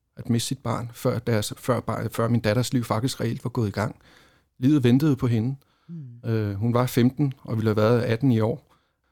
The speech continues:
Speaker 1: Jeg bor lige ved siden af et gymnasium. Josefine skulle have startet i første G, og de unge mennesker, der ikke må ryge, som de nu gør,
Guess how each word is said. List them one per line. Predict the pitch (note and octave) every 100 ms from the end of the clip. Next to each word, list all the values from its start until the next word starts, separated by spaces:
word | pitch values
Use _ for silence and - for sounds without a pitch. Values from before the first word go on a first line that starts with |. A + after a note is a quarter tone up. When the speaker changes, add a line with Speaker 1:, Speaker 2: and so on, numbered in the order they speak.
| _ _
Speaker 1:
Jeg | D3+
bor | D3 C#3
lige | A#2+
ved | A#2
siden | - B2 A2
af | G2 F#2+ - _
et | -
gymnasium. | G#2+ F#2+ F#2 - C3+ - _ _ _ -
Josefine | A#2+ B2 C#3 D#3
skulle | D#3 C3
have | A2
startet | - A2 C3
i | A#2
første | A2+ A#2 A2+ A#2+
G, | C3 - _
og | - A2+
de | D3+
unge | B2 D3+
mennesker, | B2+ - -
der | A#2+ A2+ G#2+
ikke | - B2
må | D3+
ryge, | B2 C3 D3+ - _ _ _
som | - F#2+
de | -
nu | G2
gør, | A#2